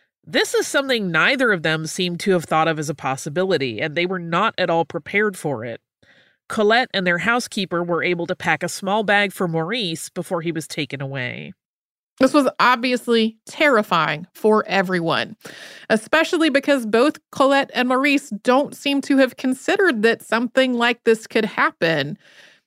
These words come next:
Speaker 2: Colette said that for the rest of her life, her mouth would start trembling anytime someone unexpectedly arrived at her door.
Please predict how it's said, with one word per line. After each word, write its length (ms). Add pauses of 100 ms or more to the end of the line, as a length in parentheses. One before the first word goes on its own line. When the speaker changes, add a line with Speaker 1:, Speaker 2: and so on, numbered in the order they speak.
(120)
Speaker 2:
Colette 340
said 200
that 120
for 140
the 100
rest 380
of 100
her 160
life, 460
her 180
mouth 500
would 160
start 360
trembling 720 (100)
anytime 540
someone 500
unexpectedly 960
arrived 580
at 120
her 160
door. 500